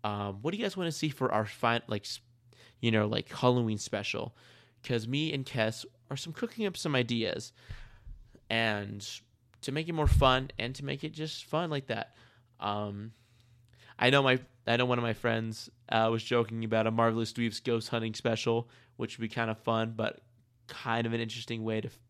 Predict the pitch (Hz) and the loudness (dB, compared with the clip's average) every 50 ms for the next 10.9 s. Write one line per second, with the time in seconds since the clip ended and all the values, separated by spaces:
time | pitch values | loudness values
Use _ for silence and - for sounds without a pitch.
0 | _ - 123 107 110 120 - - _ _ _ _ - - - - - - _ - | _ -12 -8 -8 -8 -8 -10 -16 _ _ _ _ -20 -20 -20 -20 -20 -20 _ -10
1 | 113 110 120 117 117 113 110 - 123 110 120 117 113 113 110 110 110 110 113 113 | -6 2 4 6 6 6 4 2 0 0 2 4 4 4 6 6 6 4 4 2
2 | 113 113 113 113 113 - 120 113 113 - 113 110 113 - 117 110 110 110 110 - | 0 -2 -2 -2 -2 -4 -8 -8 -6 -4 -4 -4 -4 -2 -2 -2 -2 -2 -2 0
3 | 117 113 110 110 107 107 - - - - - - _ - 117 120 120 120 120 - | 2 2 4 2 0 -2 -6 -14 -20 -20 -20 -14 _ 0 2 2 4 2 2 0
4 | - 127 123 120 - - 120 117 117 117 117 120 - _ _ _ _ _ _ _ | 2 2 2 0 0 0 0 0 0 -2 -4 -8 -12 _ _ _ _ _ _ _
5 | - - 113 110 117 113 113 113 113 107 - 113 110 107 104 101 104 101 - - | -4 -4 -2 0 0 -2 0 -2 -2 -2 -2 -4 -4 -4 -4 -6 -6 -8 -4 -4
6 | 175 175 175 175 175 170 170 170 165 165 - - 117 113 110 107 - 120 120 120 | -4 -4 -2 -2 -2 0 0 0 -2 -4 -4 -2 -2 -2 -2 -2 -2 -2 0 2
7 | 120 120 117 - 120 120 120 117 120 117 104 104 101 95 - - - - 104 104 | 0 0 0 -2 -6 -6 -6 -4 -4 -4 -4 -4 -6 -6 -6 -10 -8 -6 -8 -8
8 | 104 - - 113 107 104 110 104 - - 104 107 104 104 104 104 113 - - 151 | -8 -10 -10 -8 -6 -4 -4 -6 -6 -6 -4 -4 -2 -4 -4 -4 -6 -4 -6 -4
9 | 143 151 147 143 143 143 135 127 110 117 123 135 135 131 131 139 135 - _ _ | -4 -4 -4 -4 -6 -6 -4 -4 -4 -4 -4 -4 -4 -4 -4 -6 -10 -12 _ _
10 | - - - - - _ _ _ _ _ _ _ - 95 104 104 101 - | -20 -20 -20 -20 -20 _ _ _ _ _ _ _ -6 -4 -4 -2 -2 -4